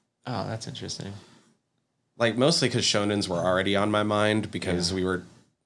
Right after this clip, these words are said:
Speaker 2: 'cause of the other podcast I'm on, go check out General Nerdery. We talked about Food Wars, which is, turns cooking into a shonen anime. But,
Speaker 1: <laughs>
Speaker 2: um,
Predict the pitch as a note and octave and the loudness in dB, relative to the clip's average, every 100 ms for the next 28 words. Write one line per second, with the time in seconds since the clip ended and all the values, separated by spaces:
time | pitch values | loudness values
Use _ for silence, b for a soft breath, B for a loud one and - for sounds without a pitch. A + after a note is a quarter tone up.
0 | _ _ - F#2 F#2 F2+ - - - G2+ | _ _ -8 -4 -4 -4 -10 -10 -2 0
1 | A#2 C#3 C3+ A2+ G2 G#2 G2 E2+ F#2 F#2+ | 2 4 4 4 2 0 0 -2 -2 -4
2 | G2+ G2+ G#2 G#2+ G#2+ A2+ G2+ E2 E2 - | -2 0 0 2 2 0 0 -4 -8 -6
3 | F#2 F2 F#2 F2 F2 G#2 F#2+ A#2 F#2+ E2 | -6 -4 -4 -4 -2 -2 0 -2 -2 -4
4 | E2+ E2+ F2+ E2 F2 E2+ F#2+ - F#2+ F#2+ | -6 -6 -6 -4 -4 -4 -6 -6 -4 -4
5 | - G#2+ A2 A2 A2+ A2+ A2+ B2 F#2+ F2 | -2 -4 -2 -2 0 0 0 0 -2 -4
6 | E2+ D2 D2+ - - F#2+ C3+ A#2+ - A2 | -6 -8 -12 -10 -4 -2 0 -2 -4 -6
7 | - A2 A2+ G2+ F2+ | -2 2 4 2 -2